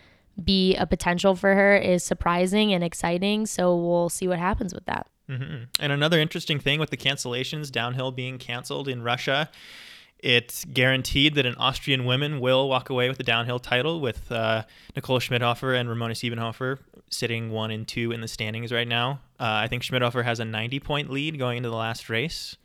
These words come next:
Speaker 1: Yeah, so Nicole currently has a lead over her teammate by ninety points, and the third place spot in the downhill standings is currently filled by Ilka Stuhec,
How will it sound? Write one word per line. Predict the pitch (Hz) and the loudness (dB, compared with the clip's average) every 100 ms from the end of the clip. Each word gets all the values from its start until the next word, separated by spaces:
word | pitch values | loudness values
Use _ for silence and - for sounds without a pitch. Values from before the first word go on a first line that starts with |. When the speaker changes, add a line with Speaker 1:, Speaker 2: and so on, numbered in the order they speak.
| _ - | _ -20
Speaker 1:
Yeah, | 180 | -20
so | - - 208 | -10 -2 -2
Nicole | 208 214 - 226 220 | 0 -2 4 6 6
currently | - 208 202 208 | 6 4 4 4
has | 202 185 | 4 4
a | 180 | 4
lead | 185 190 190 | 4 6 6
over | 185 185 180 | 6 6 8
her | 180 170 | 6 4
teammate | - 180 180 180 175 | 2 4 4 2 0
by | 175 - 170 | -2 0 0
ninety | 165 170 170 170 | 2 2 2 2
points, | 175 180 269 - | 2 4 4 0
and | - 185 180 | 0 2 2
the | 175 | 2
third | 170 - 190 185 | 0 4 4 4
place | 185 180 | 2 0
spot | - 175 175 | 4 4 6
in | |
the | 175 | 4
downhill | 170 170 170 170 170 | 2 2 2 2 2
standings | - 175 170 170 170 170 | 0 -2 0 2 2 2
is | 185 180 - | 2 0 0
currently | - 170 180 170 | 0 0 2 0
filled | - 175 170 | 2 2 2
by | 170 | 0
Ilka | - 170 170 | 0 0 -2
Stuhec, | 165 - 175 190 220 | -4 0 2 2 0